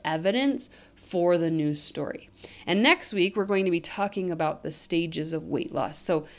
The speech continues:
stay tuned for next week when we s-, we, we take, you know,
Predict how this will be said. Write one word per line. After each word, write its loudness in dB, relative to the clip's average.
stay 4
tuned 6
for 0
next 0
week 0
when 2
we 4
s-, 0
we, -4
we -6
take, 2
you 2
know, 2